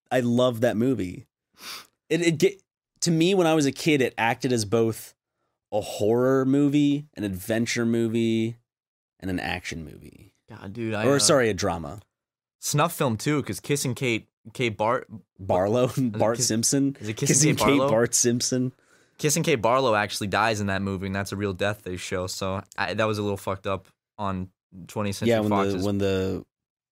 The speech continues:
Speaker 1: goofy, c-, 'cause the lizards, when you watch it back, you can tell that they're just, like, kinda lazily painted
Speaker 2: Yeah.
Speaker 1: with art
Speaker 2: <laughs> Yeah,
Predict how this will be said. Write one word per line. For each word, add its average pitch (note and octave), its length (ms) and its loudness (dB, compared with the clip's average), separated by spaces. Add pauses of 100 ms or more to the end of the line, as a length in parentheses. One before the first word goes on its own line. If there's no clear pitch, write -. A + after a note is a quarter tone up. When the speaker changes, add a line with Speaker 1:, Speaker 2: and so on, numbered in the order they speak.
(340)
Speaker 1:
goofy, G#2+ 720 -2 (360)
c-, D3+ 260 -6
'cause G#3+ 320 -2 (380)
the F#3+ 100 4
lizards, G3+ 460 4
when E3+ 180 4
you D#3 140 4
watch C3+ 400 2
it B2+ 140 2
back, G#2 380 2
you A#2+ 80 2
can B2 180 2
tell A2 300 0
that F2 160 -2
they're G2+ 120 0
just, F#2+ 340 -2
like, F#2+ 200 -2
kinda G#2+ 220 -2
lazily G#2 560 0
painted A2 600 -2 (160)
Speaker 2:
Yeah. A#2 360 2
Speaker 1:
with C#3 120 0
art G#3+ 60 4
Speaker 2:
<laughs> - 40 -
Yeah, - 20 4